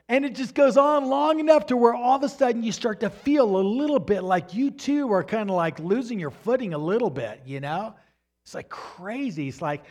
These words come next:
I don't know about you, but you hang around people that are mentally ill long enough,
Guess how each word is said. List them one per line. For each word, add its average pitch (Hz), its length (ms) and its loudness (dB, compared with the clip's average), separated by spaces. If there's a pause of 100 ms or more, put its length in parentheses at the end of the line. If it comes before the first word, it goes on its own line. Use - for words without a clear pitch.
(260)
I 233 120 -4
don't 262 80 -4
know 240 80 2
about 165 320 -2
you, 254 160 -4
but 165 280 -4
you 180 100 -2
hang 247 140 -4
around 214 320 -4
people 208 240 -6
that 180 100 0
are 156 60 -4
mentally 165 440 -4
ill 180 160 -2
long 165 260 -2
enough, 175 340 -6